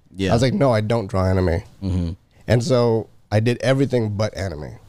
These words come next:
Speaker 1: Okay, yeah.
Speaker 2: Like, I challenged myself how to do, like, sculpting, uh, realism, pointillism,
Speaker 1: Yeah.
Speaker 2: ink, you know, every single medium that I can do. And now that we're in the digital age,
Speaker 1: Mm-hmm.
Speaker 2: it's so much easier to just,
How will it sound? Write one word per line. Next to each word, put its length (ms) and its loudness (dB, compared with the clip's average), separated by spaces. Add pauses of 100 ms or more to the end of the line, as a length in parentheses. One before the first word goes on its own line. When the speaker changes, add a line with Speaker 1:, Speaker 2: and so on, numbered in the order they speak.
(140)
Speaker 1:
Okay, 440 -8
yeah. 160 -8
Speaker 2:
Like, 140 2
I 100 2
challenged 380 4
myself 280 0
how 100 0
to 80 -2
do, 420 4
like, 120 -4
sculpting, 920 2 (420)
uh, 280 2
realism, 680 2 (220)
pointillism, 760 4
Speaker 1:
Yeah. 240 -2 (320)
Speaker 2:
ink, 340 0 (280)
you 100 2
know, 120 2
every 340 2
single 320 0
medium 380 0
that 100 -2
I 100 -2
can 260 -6 (160)
do. 320 4 (280)
And 100 4
now 180 4
that 160 2
we're 160 0
in 160 0
the 140 -2
digital 420 -2
age, 480 -6
Speaker 1:
Mm-hmm. 360 -4 (520)
Speaker 2:
it's 200 0
so 220 2
much 180 2
easier 420 0
to 80 -4
just, 380 -2